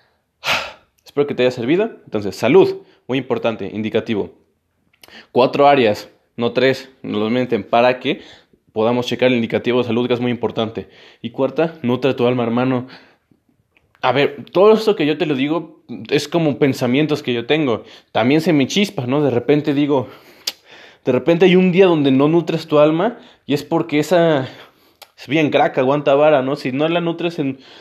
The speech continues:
o sea, puedes aguantar mucho tiempo sin nutrirla, ya te, te aguanta, ¿no? Te espera, o sea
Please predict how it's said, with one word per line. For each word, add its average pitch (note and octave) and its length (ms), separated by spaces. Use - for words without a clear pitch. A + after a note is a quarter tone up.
o - 20
sea, B2 160
puedes F#3 220
aguantar D3+ 380
mucho F3 400
tiempo F3+ 260
sin E3 160
nutrirla, C#3+ 540
ya E3+ 220
te, C3 560
te C3+ 80
aguanta, F3+ 400
¿no? D#3+ 140
Te D3+ 80
espera, D3+ 380
o C3+ 40
sea B2 280